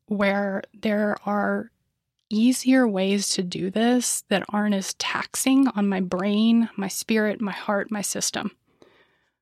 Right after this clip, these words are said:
How do I simplify? And how do I make this a better environment for myself and for my people?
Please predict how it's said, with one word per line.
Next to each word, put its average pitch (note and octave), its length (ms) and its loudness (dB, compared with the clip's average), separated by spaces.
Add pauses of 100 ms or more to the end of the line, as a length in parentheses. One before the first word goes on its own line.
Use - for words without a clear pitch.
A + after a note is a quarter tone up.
(580)
How A3 180 4
do A#3 60 2
I F#3+ 120 0
simplify? C#4+ 760 0 (920)
And G#3+ 180 2
how A#3 260 0
do B3 80 2
I A#3+ 140 2
make G#3+ 360 -2
this G#3 460 -2
a A3 100 0
better G#3 440 -2
environment G3+ 680 -2
for - 120 -6
myself G3+ 720 -4 (100)
and G3+ 160 -4
for - 140 -8
my G3 160 -4
people? - 460 -10